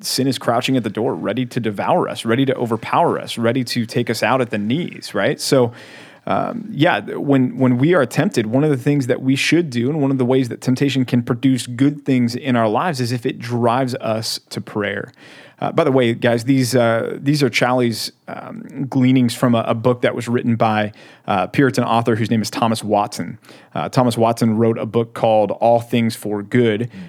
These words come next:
Speaker 1: and, uh, these actually come out of that writing. So these are not, uh, unique even to Tim Challies. These are just,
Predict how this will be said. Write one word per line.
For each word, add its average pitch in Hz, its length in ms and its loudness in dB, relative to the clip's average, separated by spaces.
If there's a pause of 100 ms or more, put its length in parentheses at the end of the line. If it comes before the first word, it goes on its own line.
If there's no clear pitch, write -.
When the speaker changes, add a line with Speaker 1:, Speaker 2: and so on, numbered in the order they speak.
(440)
Speaker 1:
and, 101 120 -2
uh, 101 120 -2
these 123 220 2
actually 117 300 -2
come 117 340 -2
out 117 220 0
of 110 180 -2
that 107 300 -2
writing. 104 540 -4
So 120 140 -2
these 127 200 2
are 123 60 4
not, 113 400 0
uh, - 160 -6
unique 120 400 0
even 113 160 -2
to 107 60 -4
Tim 110 180 -4
Challies. 120 420 0
These 113 180 -4
are 110 60 -4
just, 101 300 -8